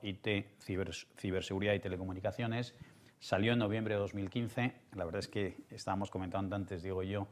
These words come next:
cómo pasa el tiempo, ¿no? Se, eh, eh, eh, noviembre de dos mil quince.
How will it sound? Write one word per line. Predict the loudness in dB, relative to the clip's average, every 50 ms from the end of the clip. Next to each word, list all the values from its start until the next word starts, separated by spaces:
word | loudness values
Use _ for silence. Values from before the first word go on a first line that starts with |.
| -10 -20 -20 -20 -20 _ -10
cómo | -2 0 2 4 6
pasa | 6 4 4 2
el | 0 2
tiempo, | 4 4 4 2 2 0
¿no? | 0 0 -2 -4
Se, | -6 -10 -10 -12
eh, | -10 -10 -8 -8 -8 -8
eh, | -8 -10 -10 -12 -12 -12 -14 -14 -16
eh, | -16 -12 -10 -8 -6 -8 -8 -8 -4
noviembre | -2 2 4 6 6 6 6 4
de | 4 2
dos | 2 0 0
mil | 0 0 0
quince. | 0 0 -2 0 0 2 0 0